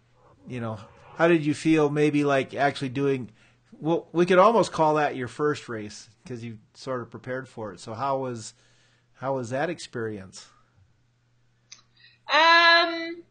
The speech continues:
Speaker 2: it was a tough race.
Speaker 1: Mm.
Speaker 2: I was, yeah, probably, I think having all the running, 'cause there was pretty much a hundred Ks of running straight up, um, or trekking
Speaker 1: Yeah.
Speaker 2: in big mountains.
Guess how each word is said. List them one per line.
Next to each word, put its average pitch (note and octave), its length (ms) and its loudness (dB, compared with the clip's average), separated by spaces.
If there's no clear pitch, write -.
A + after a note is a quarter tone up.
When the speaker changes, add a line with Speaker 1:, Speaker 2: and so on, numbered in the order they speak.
Speaker 2:
it E4 220 4
was E4 180 -2
a D#4 100 -2
tough A#3 520 4
race. G#3+ 640 2
Speaker 1:
Mm. - 100 -12
Speaker 2:
I G3+ 180 2
was, A3+ 680 0
yeah, G3+ 480 6
probably, B3 720 -2
I - 40 -6
think D#4 220 0
having D4+ 320 2
all A#3+ 180 2
the A#3+ 80 0
running, A3 480 2
'cause C4+ 240 -6
there A#3 100 0
was A#3 100 -8
pretty D4+ 180 4
much D4 180 2
a C4+ 40 -4
hundred G#3 300 -2
Ks G3 260 2
of F3+ 80 -6
running F3+ 340 0
straight F3 340 0
up, D3 340 -2
um, E3 800 -2
or E3+ 100 -6
trekking E3 540 0
Speaker 1:
Yeah. C#3 220 -14
Speaker 2:
in E3 160 -6
big G#3 240 4
mountains. - 840 -2